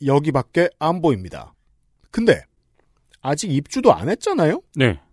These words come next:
Speaker 1: 계약만 끝난 상황입니다. 이곳의 건설사 혹은 미리 입주민 대표를 준비 중인 사람들 같은 곳이 서울시를 설득했다면 어떨까 하고 상상해 보게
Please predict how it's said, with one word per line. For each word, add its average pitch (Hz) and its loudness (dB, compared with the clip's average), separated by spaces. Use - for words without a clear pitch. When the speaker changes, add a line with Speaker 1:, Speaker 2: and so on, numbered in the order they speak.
Speaker 1:
계약만 226 0
끝난 220 -2
상황입니다. 78 -6
이곳의 170 0
건설사 139 0
혹은 202 2
미리 156 0
입주민 190 -2
대표를 160 0
준비 135 -2
중인 156 -2
사람들 202 2
같은 143 -4
곳이 120 0
서울시를 185 4
설득했다면 196 0
어떨까 180 4
하고 196 -2
상상해 196 -2
보게 151 2